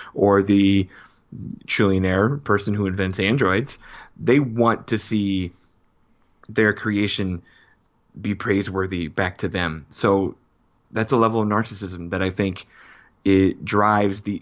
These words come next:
the arrogance that makes the mistakes of the bedrock of this film, because,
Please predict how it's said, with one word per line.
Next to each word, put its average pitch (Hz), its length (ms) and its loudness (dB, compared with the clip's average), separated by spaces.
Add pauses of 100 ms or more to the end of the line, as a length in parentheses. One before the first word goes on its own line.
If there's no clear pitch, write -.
(120)
the 98 260 -4
arrogance 101 480 0
that 85 160 -2
makes 92 240 -8
the 98 120 -6
mistakes 95 640 -4
of 90 200 -8
the 95 60 -8
bedrock 92 460 -2
of 87 100 -8
this 92 160 -8
film, 92 260 -4
because, 90 400 -4